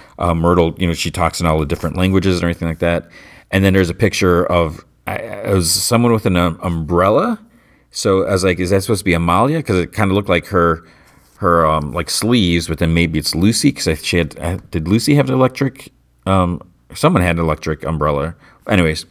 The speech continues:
so, uh, apparently when Mary was singing, she, she, Primrose was like, "Did you understand it?" And she, and Myrtle nods her head. So there's something in this language that she understood what was singing. Um, at the police station, a woman goes to see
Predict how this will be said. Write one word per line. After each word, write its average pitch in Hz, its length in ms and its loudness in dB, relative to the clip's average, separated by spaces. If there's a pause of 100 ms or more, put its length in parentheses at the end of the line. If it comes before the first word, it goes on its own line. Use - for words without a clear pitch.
(540)
so, 104 360 4
uh, 95 460 2
apparently 107 380 -2
when 95 160 2
Mary 95 240 2
was 87 160 -2
singing, 95 440 -2
she, 87 600 -2
she, 92 140 -10 (320)
Primrose 87 320 2
was 82 40 -2
like, 85 140 -2
"Did 78 160 0
you 87 140 4
understand 92 360 0
it?" 123 120 2
And 80 100 -4
she, 87 180 -4
and 87 280 -2
Myrtle 85 240 2
nods 85 240 0
her 80 80 -6
head. 80 320 -4 (560)
So - 180 0
there's 82 160 0
something 92 300 2
in 87 80 0
this 82 180 -4
language 82 440 0
that 78 140 -4
she 78 320 -2
understood 78 360 0
what 80 160 2
was - 100 -6
singing. 76 380 -2 (800)
Um, 92 260 2
at 101 180 0
the 85 60 -6
police 113 240 0
station, 92 520 0 (180)
a 98 60 0
woman 98 260 2
goes 92 220 2
to 90 40 -4
see 87 520 2